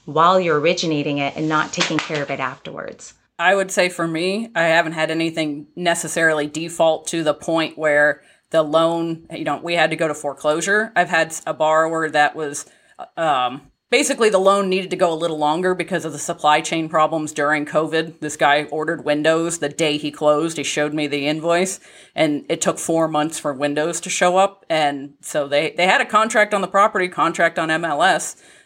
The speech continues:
Speaker 2: and said, "Hey, we're good to go. We're just literally waiting on windows to be installed." So we had to extend the loan,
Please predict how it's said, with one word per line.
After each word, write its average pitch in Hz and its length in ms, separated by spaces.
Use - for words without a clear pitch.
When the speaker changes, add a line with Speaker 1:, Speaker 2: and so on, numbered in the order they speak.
Speaker 2:
and 156 160
said, 160 180
"Hey, 185 180
we're 165 140
good 165 200
to 151 60
go. 170 220
We're 143 140
just 151 180
literally 160 480
waiting 156 300
on 139 120
windows 147 400
to - 80
be 143 140
installed." 139 540
So 147 120
we 151 140
had 151 160
to 147 80
extend 151 420
the 143 60
loan, 147 420